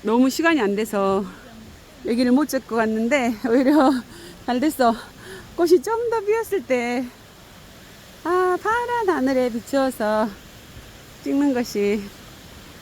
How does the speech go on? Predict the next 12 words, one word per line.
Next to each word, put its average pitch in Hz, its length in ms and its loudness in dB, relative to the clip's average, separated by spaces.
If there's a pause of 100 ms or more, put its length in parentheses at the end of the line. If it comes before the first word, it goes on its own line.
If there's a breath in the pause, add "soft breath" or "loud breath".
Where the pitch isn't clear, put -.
(200)
더 214 80 -4
좋았겠죠? 254 680 -2 (320 loud breath)
와, 311 140 4 (420)
저기 277 240 4
예쁘게, 254 400 0
저 247 180 2
길 269 420 2
한번 247 240 0
이따 226 200 -2
같이 220 280 -8
들어가 247 320 0
봐요. 208 380 0